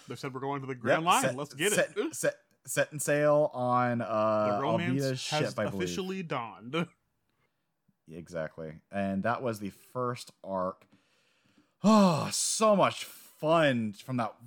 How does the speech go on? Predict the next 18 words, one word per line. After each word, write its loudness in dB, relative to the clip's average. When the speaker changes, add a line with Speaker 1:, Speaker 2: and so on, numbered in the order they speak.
Speaker 2:
one -4
arc -4
alone. -8
Um, -8
Speaker 1:
Ah, -4
yeah. -14
Speaker 2:
God. -8
Speaker 1:
It, -8
it's -2
Speaker 2:
So 2
Speaker 1:
actually 4
Speaker 2:
glad 6
Speaker 1:
a -2
stronger -2
introduction -4
than -4
I -4
think -4